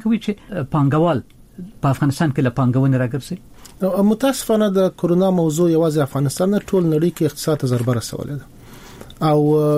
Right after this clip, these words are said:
Speaker 2: نور ځایو کې هم چې پانګونه کېږي، مشکلات شته. موږ هم دا اوس په هرات کې د مسو یو قرارداد لرو، مس شیدا ورته وایي، شیدایي کې دغه. په هغه کې یو کویټي کمپني ده، یو کاناډایي او یو هانګکانګي کمپني ده.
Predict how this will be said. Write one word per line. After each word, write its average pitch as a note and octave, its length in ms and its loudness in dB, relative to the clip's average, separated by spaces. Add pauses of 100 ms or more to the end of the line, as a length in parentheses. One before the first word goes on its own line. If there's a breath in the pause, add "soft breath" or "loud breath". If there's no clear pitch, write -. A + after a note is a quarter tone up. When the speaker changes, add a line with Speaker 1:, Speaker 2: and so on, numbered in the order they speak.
(240)
Speaker 2:
نور F3 200 2
ځایو D#3 300 2
کې D#3 160 -2
هم E3+ 160 0
چې - 140 -14
پانګونه C#3+ 480 2
کېږي، F#3+ 260 -2 (640 loud breath)
مشکلات C#3+ 400 0
شته. B2+ 200 -2
موږ F3 240 2
هم F3+ 140 2
دا E3+ 100 2
اوس F3+ 200 0
په E3 100 2
هرات E3+ 300 0
کې D#3+ 80 0 (100)
د D3 140 2
مسو E3 200 -2
یو C#3+ 200 2
قرارداد D#3 420 0
لرو، G3+ 220 0
مس D3 180 -2
شیدا C3+ 340 2
ورته B2 200 -4
وایي، C3+ 160 -2
شیدایي C3 380 2
کې A#2+ 140 -2
دغه. B2 200 -4 (600 loud breath)
په D3 300 2
هغه E3 180 0
کې - 60 -4 (100)
یو D3+ 80 2 (100)
کویټي D3 340 0
کمپني F3 300 0
ده، E3 160 0
یو D#3 80 2 (100)
کاناډایي D3 360 0
او D#3+ 80 2
یو C#3+ 140 2
هانګکانګي C3+ 400 -2
کمپني D3 380 0
ده. F#3+ 100 0